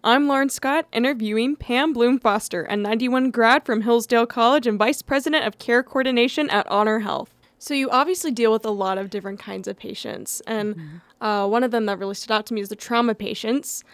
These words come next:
Speaker 1: Um, obviously, if you are overseeing people who have gone through traumatic events, you have to deal with that with a lot of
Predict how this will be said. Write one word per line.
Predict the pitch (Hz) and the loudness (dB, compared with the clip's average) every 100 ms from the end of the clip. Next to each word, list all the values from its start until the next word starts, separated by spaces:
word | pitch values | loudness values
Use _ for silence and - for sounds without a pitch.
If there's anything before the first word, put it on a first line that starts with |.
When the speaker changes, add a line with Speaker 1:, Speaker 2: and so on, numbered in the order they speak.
| - - | -20 -2
Speaker 1:
Um, | 233 233 226 214 - | 4 6 6 2 2
obviously, | 240 254 277 294 262 | 2 2 0 0 -2
if | 247 | -2
you | 233 226 | 0 4
are | 214 208 208 214 _ _ 226 | 4 4 2 -4 _ _ -2
overseeing | 220 214 214 240 226 226 | 0 0 -4 -4 -2 -2
people | - 226 226 214 233 | -4 -6 -2 0 0
who | 240 | -4
have | 214 202 | -10 -8
gone | 202 208 | -6 -6
through | 208 208 | -4 -6
traumatic | - 220 220 220 | -4 0 2 0
events, | 220 196 196 208 - | -2 -2 0 0 -2
you | 247 | -2
have | 226 226 | -2 -4
to | - 190 | -6 -4
deal | 202 | 0
with | 196 202 | 0 0
that | 190 - | -4 -4
with | 214 | -8
a | |
lot | 196 190 190 | -6 -6 -4
of | 190 | -8